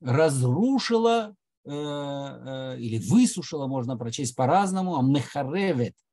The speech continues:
ям, да, и высушила, и разрушила море, воды пучины великой, мейте гом раба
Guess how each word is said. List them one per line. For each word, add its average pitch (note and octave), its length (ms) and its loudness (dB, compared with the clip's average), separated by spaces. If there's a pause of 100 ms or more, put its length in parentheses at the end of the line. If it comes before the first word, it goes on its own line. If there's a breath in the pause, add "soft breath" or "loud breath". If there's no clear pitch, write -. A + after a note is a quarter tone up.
(180)
ям, E3+ 560 0 (300)
да, E3+ 160 -8
и C3 200 -6
высушила, C#3 520 -6
и C3+ 120 -4
разрушила E3+ 600 -6
море, D#3 640 2 (800)
воды A3 720 2 (160)
пучины A3+ 640 -2
великой, G3+ 540 -4
мейте F#3 580 0
гом G3 320 -2
раба F3+ 540 2